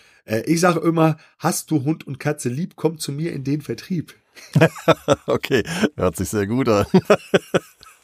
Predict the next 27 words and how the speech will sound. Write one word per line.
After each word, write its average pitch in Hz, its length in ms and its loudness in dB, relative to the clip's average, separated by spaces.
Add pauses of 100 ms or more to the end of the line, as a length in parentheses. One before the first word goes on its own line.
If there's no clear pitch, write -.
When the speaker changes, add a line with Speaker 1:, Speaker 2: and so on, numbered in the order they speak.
(420)
Speaker 2:
Das 110 180 4
auf 104 160 2
jeden 107 260 4
Fall. 101 380 2
<laughs> - 40 -16 (1000)
Ähm, 107 320 8
Speaker 1:
Also 101 160 8
das 165 220 2
ist 151 180 2
wirklich 160 240 4
die 156 120 -2
Voraussetzung, 151 720 2
Joe, 143 280 4
wenn 135 140 0
du 131 100 0
sagst, 127 360 2
okay, 143 340 2
du 123 220 -2
willst 135 220 2
wirklich 131 420 -2
was 117 280 -2
Gutes 143 380 -2
machen 123 260 -4
für 107 180 -4
Hunde 113 240 -4
und 98 180 -2
Katzen. 113 460 -6